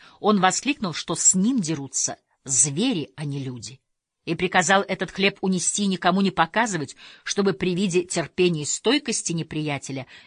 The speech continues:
не падали духом его собственные солдаты. Примечание. Хлеб из травы, из корня хара. Гражданская война.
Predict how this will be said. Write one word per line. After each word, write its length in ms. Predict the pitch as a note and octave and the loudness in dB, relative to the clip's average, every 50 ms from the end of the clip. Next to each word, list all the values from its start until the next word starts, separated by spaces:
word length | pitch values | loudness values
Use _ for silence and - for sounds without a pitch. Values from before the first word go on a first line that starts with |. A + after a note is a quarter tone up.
| - - | -8 -4
не 160 | F3 F3 D#3 | -2 -2 -2
падали 500 | - - - D#3+ D#3+ D#3+ D#3 F3 F3 F#3+ | -2 2 4 4 4 4 2 -2 -2 -2
духом 440 | E3 D#3+ F#3 E3+ - - F#3 F#3 - _ _ _ - | -2 -2 -4 -4 -2 -2 -2 -2 -4 _ _ _ -14
его 300 | C3+ C3 D3 C#3 C#3+ C3 | -8 -8 -6 -6 -6 -4
собственные 720 | - - - C#3 B2+ - - - - D3 D3 D3 D3+ C#3+ | -4 -4 -4 -4 -4 -6 -8 -6 -6 -6 -4 -4 -2 0
солдаты. 680 | - - F3 F3 F3+ E3+ G#3+ A#3+ G#3+ - - A#2+ A2+ _ _ _ _ _ _ _ _ _ _ _ _ _ _ _ _ _ _ _ _ _ _ _ | 2 4 4 4 2 2 -2 -2 -2 -4 -12 -16 -16 _ _ _ _ _ _ _ _ _ _ _ _ _ _ _ _ _ _ _ _ _ _ _
Примечание. 760 | - F#3+ G3 G3 F#3 - - D3+ C#3+ C3 C#3 C#3+ C#3 C#3 _ _ _ _ _ _ _ _ _ _ | -6 -4 -2 -2 -2 -2 -2 -4 -4 -4 -4 -6 -8 -10 _ _ _ _ _ _ _ _ _ _
Хлеб 360 | - - G#3 G#3+ G#3 G#3 - | -4 0 2 2 2 2 0
из 120 | - - | -4 -2
травы, 460 | - G#3 G3 F#3 F3+ E3+ D#3+ D3 C#3 _ _ _ _ _ _ _ _ _ _ - - | -2 0 2 2 2 0 -4 -4 -6 _ _ _ _ _ _ _ _ _ _ -8 -6
из 200 | F#3+ - - - | -6 -6 -6 -6
корня 440 | - - G3+ F#3 F3 F3+ F#3 F3+ - - | 0 2 2 2 2 2 0 0 -2 -4
хара. 580 | - - - - F#3+ E3 C#3 B2 A#2+ A2+ - _ _ _ _ _ _ _ _ _ _ _ _ _ - | -8 -8 0 4 4 4 4 2 -4 -12 -14 _ _ _ _ _ _ _ _ _ _ _ _ _ -10
Гражданская 640 | D#3+ D#3+ D#3+ D3 C3+ C#3+ C3+ A#2 - - - D3+ D3 | -4 -4 -4 -2 -4 -6 -6 -8 -8 -8 -8 -8 -6
война. 380 | F3 G3+ G3 D#3+ A#2+ G#2 - | -6 -6 -6 -6 -6 -8 -12